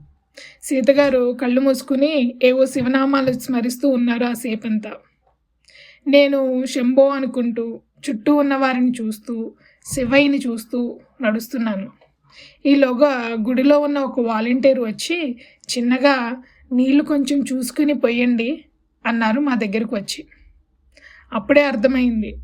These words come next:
వీళ్ళు మా కోసం ప్రతిసారి కిందకు వెళ్ళి, కింద నుంచి, ఆ, చిన్న బిందెలో నీళ్లు మోసుకుని వస్తున్నారని. వాళ్ళు చేసే సేవతో కంపేర్ చేస్తే ఈ నాలుగైదు గంటలు నేను లైన్లో ఉంటే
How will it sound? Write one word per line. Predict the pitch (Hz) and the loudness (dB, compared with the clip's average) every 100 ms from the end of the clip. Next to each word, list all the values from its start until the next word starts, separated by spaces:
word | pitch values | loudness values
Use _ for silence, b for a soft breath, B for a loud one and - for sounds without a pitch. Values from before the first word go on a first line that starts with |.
| - - | -18 -6
వీళ్ళు | 254 262 254 247 226 233 277 285 B - | -4 0 0 0 0 0 0 -4 B -6
మా | 240 | -4
కోసం | 226 247 247 294 254 208 - _ | 0 0 2 0 0 -2 -10 _
ప్రతిసారి | 262 220 262 - 226 240 247 | -8 -2 -2 0 -2 0 0
కిందకు | 269 262 247 269 269 | -2 0 2 2 2
వెళ్ళి, | 220 220 220 | -2 -2 -4
కింద | 202 233 | -4 0
నుంచి, | 240 254 254 247 247 226 208 b b b b b b _ - | 2 2 -2 -2 0 0 -4 b b b b b b _ -6
ఆ, | 226 | -4
చిన్న | 220 262 247 240 | -2 -2 2 2
బిందెలో | 202 240 240 277 262 208 226 - - | 2 0 2 4 2 0 -8 -10 -2
నీళ్లు | 247 262 277 | 0 2 2
మోసుకుని | 254 233 262 247 | 0 -2 -2 -2
వస్తున్నారని. | 220 247 220 202 196 190 - _ _ _ _ _ - | -2 -4 -2 -2 -4 -6 -12 _ _ _ _ _ -2
వాళ్ళు | 269 277 285 - | 4 4 4 2
చేసే | 254 254 302 | 0 2 0
సేవతో | 302 233 247 285 | 2 0 2 2
కంపేర్ | 277 240 226 262 | 2 -2 2 2
చేస్తే | 269 254 254 254 220 208 226 B B - | 4 2 2 0 2 -6 -10 B B -2
ఈ | 269 | 0
నాలుగైదు | 254 233 254 285 285 240 | 0 2 2 2 2 2
గంటలు | 269 262 277 | 0 4 4
నేను | 269 269 | 4 0
లైన్లో | 262 226 220 254 269 | -2 -2 0 2 2
ఉంటే | 262 247 254 233 208 | 2 2 0 0 -4